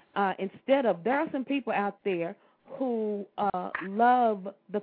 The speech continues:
fact, want to be married, and I love what you talk about in your book, that you always wanted to be a wife.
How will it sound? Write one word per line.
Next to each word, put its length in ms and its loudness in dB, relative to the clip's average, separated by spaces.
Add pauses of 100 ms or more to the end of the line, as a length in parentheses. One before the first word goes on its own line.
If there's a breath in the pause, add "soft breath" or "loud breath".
(100)
fact, 360 4 (340)
want 340 4
to 60 -8
be 120 -2
married, 480 -4
and 140 -4
I 60 -2
love 260 0
what 180 -2
you 120 4
talk 160 -2
about 180 2
in 60 -6
your 80 -4
book, 340 0 (240 soft breath)
that 100 -10
you 140 0
always 320 2
wanted 200 -6
to 40 -8
be 140 -2
a 60 -2
wife. 340 0